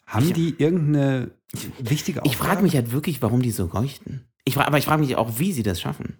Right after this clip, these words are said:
Speaker 2: Also wie, äh, laden die sich zwischendurch irgendwo auf? Gibt's da irgendwo so eine Ladestation, wo die dann immer reingehen und, und
Speaker 1: Ja, oder die sonnen sich halt den Tag über und dann leuchten die halt nachts wie halt diese,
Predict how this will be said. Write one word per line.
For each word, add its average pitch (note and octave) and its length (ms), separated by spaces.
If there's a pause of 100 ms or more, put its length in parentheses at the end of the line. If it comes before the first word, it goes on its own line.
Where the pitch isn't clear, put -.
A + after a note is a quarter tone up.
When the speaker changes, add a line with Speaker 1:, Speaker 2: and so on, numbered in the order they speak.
(140)
Speaker 2:
Also A#2+ 220
wie, - 80 (220)
äh, G2 120
laden C3 320
die D3 60
sich C3+ 180
zwischendurch C3+ 380
irgendwo A2+ 280 (120)
auf? F3 400 (400)
Gibt's D3 140
da D#3 60
irgendwo C#3+ 200
so C3+ 100
eine B2+ 100
Ladestation, D#3+ 880
wo B2+ 80
die B2 80
dann A#2 260
immer A2+ 280
reingehen C#3+ 640
und, A2+ 400
und - 100
Speaker 1:
Ja, A2+ 80
oder F#2+ 160
die B2 160
sonnen D#3 300
sich G2 200
halt G2 220
den G2+ 120
Tag G2+ 300
über B2+ 280
und B2 120
dann B2 240
leuchten C#3+ 340
die C#3 40
halt A#2 100
nachts C3 300
wie C3+ 160
halt C3 180
diese, A#2+ 440